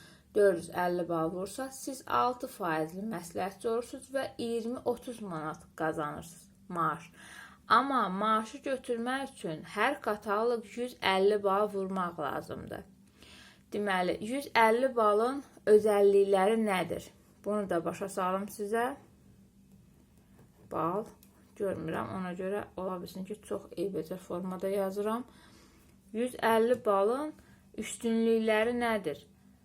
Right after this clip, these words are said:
İlk öncə olaraq az da olsa maaş götürürsünüz. Əgər qrupunuz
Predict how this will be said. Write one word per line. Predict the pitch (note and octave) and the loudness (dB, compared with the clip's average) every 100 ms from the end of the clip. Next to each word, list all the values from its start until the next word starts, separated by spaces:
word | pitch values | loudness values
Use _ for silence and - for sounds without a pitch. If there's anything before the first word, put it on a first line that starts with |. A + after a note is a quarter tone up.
| _ - _ - - | _ -20 _ -16 -4
İlk | C4 C#4 - | -4 -4 -2
öncə | A3+ A3 A3 | 0 2 0
olaraq | - G#3 G#3+ A3 B3 - - | 4 4 4 4 2 -2 0
az | G#3+ A3+ A3+ A3 | 4 4 4 0
da | - | 0
olsa | F#3+ F#3 F#3+ A3+ | 2 0 -2 -4
maaş | G3 F#3+ F#3+ G3 - | 0 4 4 2 -6
götürürsünüz. | E3 D#3 D#3 D3+ - D#3 - | -6 -6 -12 -12 -12 -16 -8
Əgər | - E3+ E3+ E3+ - - - | 0 2 2 -2 -8 -20 -8
qrupunuz | - G3 G3+ - F#3 F3+ | 0 2 0 -4 -8 -8